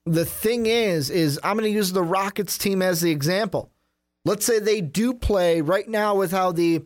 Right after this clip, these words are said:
bracket would be set up. They, if they got all the way,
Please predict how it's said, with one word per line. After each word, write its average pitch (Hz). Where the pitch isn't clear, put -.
bracket 175
would 175
be 165
set 156
up. 185
They, 170
if 160
they 175
got 180
all 160
the 151
way, 160